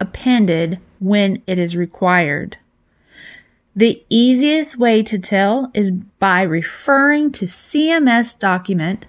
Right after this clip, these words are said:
titled Test Granted Waived Status under clia. Lastly,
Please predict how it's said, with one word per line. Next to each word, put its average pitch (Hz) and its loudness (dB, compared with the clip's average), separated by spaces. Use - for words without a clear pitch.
titled 185 0
Test - -4
Granted 208 0
Waived 190 -2
Status 175 -2
under 175 2
clia. 190 -4
Lastly, - -4